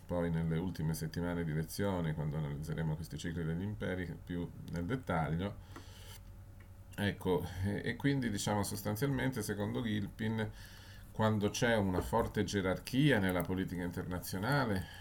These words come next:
eh, il risultato è la pace, eh. Quando c'è maggiore equilibrio nella politica internazionale, vale a dire un impero in declino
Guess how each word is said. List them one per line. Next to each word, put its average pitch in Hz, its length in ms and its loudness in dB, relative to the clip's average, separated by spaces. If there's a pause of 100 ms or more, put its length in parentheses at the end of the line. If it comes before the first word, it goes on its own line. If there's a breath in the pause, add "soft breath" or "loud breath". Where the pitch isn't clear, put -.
(160 loud breath)
eh, 82 380 -2
il 80 60 -6
risultato 95 460 0
è 87 40 0
la 82 120 0
pace, - 560 -4
eh. - 360 -2 (420 loud breath)
Quando 95 180 0
c'è 117 220 4
maggiore 98 460 2
equilibrio 131 560 4
nella 98 200 2
politica 95 440 0
internazionale, 104 960 0
vale 87 160 2
a 87 40 2
dire 90 320 0
un 87 220 0
impero 98 380 0
in 95 100 0
declino 92 720 0